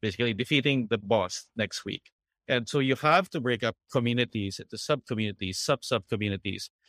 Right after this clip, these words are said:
So the only way I've found to grow community at scale is to create sub-daos, sub-networks, sub-guilds that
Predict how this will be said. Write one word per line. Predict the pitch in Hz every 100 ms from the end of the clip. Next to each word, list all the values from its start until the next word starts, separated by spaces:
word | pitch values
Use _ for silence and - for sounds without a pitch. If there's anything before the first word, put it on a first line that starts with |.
| _
So | -
the | 139
only | 143 151 165 160
way | 123 117 110 110
I've | 117 120 107
found | 117 110 98 _
to | - 104 _ -
grow | 117 120 127 120
community | - 113 110 101 98
at | 101
scale | - - 104 98 - - _
is | - -
to | 151
create | - 120 113
sub-daos, | - - 127 107 107 98
sub-networks, | 98 - 131 110 110 - 101 - -
sub-guilds | 131 110 110 107 107 -
that | 123 110